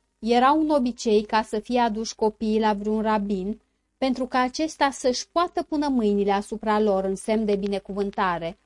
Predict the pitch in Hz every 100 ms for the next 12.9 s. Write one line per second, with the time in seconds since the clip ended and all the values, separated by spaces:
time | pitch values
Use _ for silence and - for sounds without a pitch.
0 | _ _ _ _ _ - 226 220 - 254
1 | 254 247 233 214 214 254 - 226 214 233
2 | 202 208 208 233 226 - 214 220 220 220
3 | 214 214 214 - 208 208 214 220 220 -
4 | - 233 311 311 254 220 196 202 202 -
5 | 285 240 190 - 175 - _ _ _ 214
6 | 208 214 202 240 233 214 208 202 214 -
7 | 190 185 196 190 185 196 - 185 - -
8 | 147 - _ _ _ _ _ _ - 240
9 | 220 208 247 302 302 285 269 247 240 247
10 | 240 233 220 214 226 220 220 220 208 202
11 | - 214 208 208 214 208 208 208 208 220
12 | 233 214 214 214 208 233 208 185